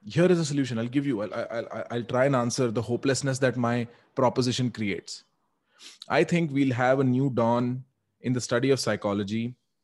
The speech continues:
I think we already have a proto dawn in the study of psychology, and that is called big data. Because your search history does not lie, especially your incognito search history. I'm looking at you. <laughs> And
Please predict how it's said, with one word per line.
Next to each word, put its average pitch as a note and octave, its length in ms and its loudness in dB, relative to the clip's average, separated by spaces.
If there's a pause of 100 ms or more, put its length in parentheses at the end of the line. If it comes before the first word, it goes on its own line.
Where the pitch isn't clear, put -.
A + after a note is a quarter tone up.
(420)
I D3+ 100 2
think G#3+ 180 0
we F#3 60 6
already D3+ 320 6
have C3 240 4
a C3+ 60 4
proto A#2 300 -2
dawn G2 240 -4
in G2+ 80 -4
the G2 80 -4
study F#2+ 260 -6
of F#2+ 80 -8
psychology, - 600 -12 (480)
and A#2+ 120 -4
that A#2+ 140 0
is C3 80 -6
called C3+ 220 2
big G#2 160 0
data. F#2 260 -6 (1000)
Because B2+ 240 0
your C#3 300 4 (680)
search C#3+ 360 2
history D3+ 280 2
does A#2 180 0
not G2+ 200 2
lie, F#2 360 -6
especially C3+ 420 2
your C3+ 160 6
incognito G#2+ 580 0
search - 260 -8
history. - 360 -18 (1400)
I'm G#2 140 -10
looking G#2+ 260 -2
at F#2+ 100 -6
you. - 200 -14
<laughs> - 40 -18 (1120)
And C#3 280 2